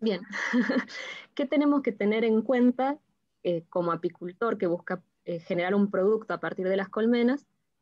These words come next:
en el am-, a partir del ambiente y los recursos que el ambiente provee? En primer lugar, observar el ambiente. A, a partir de ahí, des-, tomar decisiones y planificar. Vamos a ver más adelante la parte de observar. Ahora vamos a hablar de lo que es decidir. ¿Qué vamos a decidir?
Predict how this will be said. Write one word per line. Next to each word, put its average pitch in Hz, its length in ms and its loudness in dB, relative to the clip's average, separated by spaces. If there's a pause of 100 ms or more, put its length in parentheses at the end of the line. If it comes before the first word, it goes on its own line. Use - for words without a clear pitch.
en 180 160 0
el 180 100 0
am-, 170 200 -2 (220)
a 180 140 -6
partir 196 300 0
del 208 100 2
ambiente 208 440 2
y - 20 4
los 185 180 2
recursos 196 420 -4
que 180 120 -10
el 170 40 -4
ambiente 165 360 -6
provee? 151 320 -6 (760)
En 202 140 0
primer 233 260 2
lugar, 320 360 2
observar 202 480 -2
el 190 100 0
ambiente. 165 560 -6 (560)
A, - 240 -6
a 202 100 -2
partir 214 300 0
de 233 80 0
ahí, 208 160 2
des-, 185 240 -2
tomar 226 260 0
decisiones 285 720 0
y - 80 -6
planificar. 165 640 -6 (1400)
Vamos 240 260 2
a 247 40 2
ver 247 100 0
más 262 160 2
adelante 254 380 2
la 220 140 -2
parte 202 240 -2
de 196 100 2
observar. 165 480 -4
Ahora 214 140 0
vamos 226 240 2
a - 20 2
hablar 202 260 2
de 226 80 2
lo 196 100 0
que 185 80 -2
es 185 80 -6
decidir. 165 580 -4
¿Qué 247 100 0
vamos 277 280 4
a 190 60 0
decidir? 185 560 0